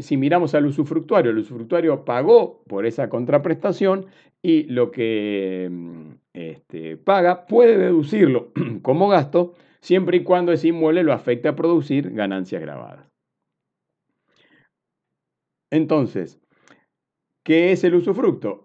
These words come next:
Está categorizado en el Código Civil y Comercial. Es el derecho real de poder usar y gozar de una cosa cuya propiedad pertenece al otro, con tal de que el que lo usa no altere su sustancia. Y esa transmisión puede ser gratuita u onerosa.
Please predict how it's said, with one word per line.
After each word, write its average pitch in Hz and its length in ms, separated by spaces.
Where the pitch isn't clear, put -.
Está 120 440
categorizado 98 1000
en 110 60
el 95 100
Código 107 280
Civil 113 300
y 113 40
Comercial. 131 560
Es 110 180
el 120 140
derecho 147 460
real 180 380
de 127 100
poder 113 340
usar 139 380
y 107 60
gozar 123 340
de 139 60
una 165 200
cosa 180 300
cuya 117 260
propiedad 101 420
pertenece 120 520
al 156 80
otro, 165 320
con 139 220
tal 143 200
de 139 140
que 143 160
el 135 120
que 143 140
lo 143 140
usa 143 260
no 123 120
altere 120 360
su 104 140
sustancia. - 640
Y 117 100
esa 110 200
transmisión 143 540
puede 117 200
ser 117 200
gratuita 127 520
u 98 100
onerosa. 80 460